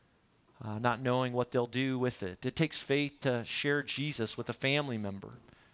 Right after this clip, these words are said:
Uh, it takes faith to surrender your business, all right? Maybe you've got a business and you've said, "You know, I,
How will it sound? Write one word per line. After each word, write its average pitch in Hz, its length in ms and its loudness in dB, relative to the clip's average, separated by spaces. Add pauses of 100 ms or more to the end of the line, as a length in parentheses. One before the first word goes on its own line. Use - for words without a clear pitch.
(520)
Uh, 117 80 2
it 143 100 4
takes 165 240 0
faith 165 360 0
to 143 120 4
surrender 147 580 2
your 143 220 4
business, 120 680 0
all 110 60 2
right? 127 160 4
Maybe 139 160 -2
you've 151 160 2
got 143 160 4
a 135 60 2
business 135 540 0
and 120 120 -4
you've 131 140 -2
said, 127 180 0
"You 131 80 -4
know, 127 140 2
I, 135 160 4